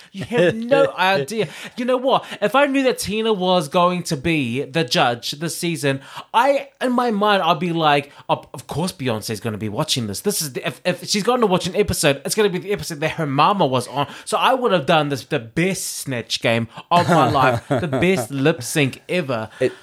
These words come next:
Speaker 2: all this was probably going through Trinity's mind because Trinity may be as big a Beyonce fan as you, maybe.
Speaker 1: Oh, I mean, who doesn't like, who does not love Beyonce? Anyway, so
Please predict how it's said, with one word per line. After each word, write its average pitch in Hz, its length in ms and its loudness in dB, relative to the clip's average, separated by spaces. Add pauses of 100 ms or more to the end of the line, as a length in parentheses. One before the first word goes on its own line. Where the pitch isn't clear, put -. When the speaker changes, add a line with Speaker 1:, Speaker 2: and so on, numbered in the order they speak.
(120)
Speaker 2:
all 165 160 4
this 165 200 2
was 123 100 -6
probably 107 180 2
going 95 160 0
through 95 160 -6
Trinity's 87 800 -2 (140)
mind 80 340 -4
because - 240 -6
Trinity 120 340 2
may 113 720 0 (180)
be 90 200 2
as 85 80 -2
big 87 220 2
a 90 40 -2
Beyonce 80 400 -2
fan 73 240 -6
as 71 140 -10
you, - 340 -6
maybe. 85 240 -2
Speaker 1:
Oh, - 360 -4
I 131 100 -6
mean, 151 200 0
who 180 140 4
doesn't 131 320 2
like, 110 540 -2
who 202 160 0
does 156 280 2
not 120 340 0
love 107 260 -2 (100)
Beyonce? 104 760 -4 (720)
Anyway, 185 240 4
so 156 180 2